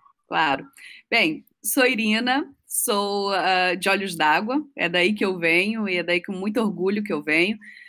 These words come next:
Sou filha do conhecido, conhecido em Olhos d'Água como professor Armando e da Jamile.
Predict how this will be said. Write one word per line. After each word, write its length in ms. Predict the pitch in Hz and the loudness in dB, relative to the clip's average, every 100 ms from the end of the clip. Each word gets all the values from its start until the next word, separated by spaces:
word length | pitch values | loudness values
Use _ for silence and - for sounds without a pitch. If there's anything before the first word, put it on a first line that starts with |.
| - | -16
Sou 180 | - 233 | -2 0
filha 280 | 220 247 226 | 2 2 4
do 420 | 220 220 208 208 | 4 6 6 2
conhecido, 800 | 208 214 214 214 - 226 208 202 | 2 4 4 2 0 0 0 -2
conhecido 520 | - 214 208 208 247 220 | 0 2 4 2 0 0
em 40 | |
Olhos 240 | 208 208 | 2 2
d'Água 240 | 202 190 180 | 2 0 0
como 220 | 208 196 | -4 -4
professor 460 | - 208 208 214 185 | -4 -2 -2 0 0
Armando 520 | 180 175 175 208 247 | 0 2 2 2 0
e 60 | |
da 140 | 190 180 | -2 -2
Jamile. 680 | 175 160 170 214 254 302 | -2 -2 -2 -2 0 0